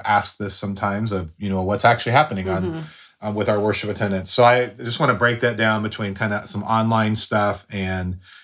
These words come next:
Speaker 1: uh, people in person. We're averaging around three hundred fifty people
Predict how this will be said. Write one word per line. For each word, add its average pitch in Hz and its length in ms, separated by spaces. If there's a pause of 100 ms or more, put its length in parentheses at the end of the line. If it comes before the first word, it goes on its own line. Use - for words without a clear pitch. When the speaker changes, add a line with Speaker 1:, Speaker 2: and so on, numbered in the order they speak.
(120)
Speaker 1:
uh, 92 140
people 120 300
in 101 100
person. 107 320
We're 110 100
averaging 113 360
around 104 220
three 110 160
hundred 107 260
fifty 107 240
people 120 520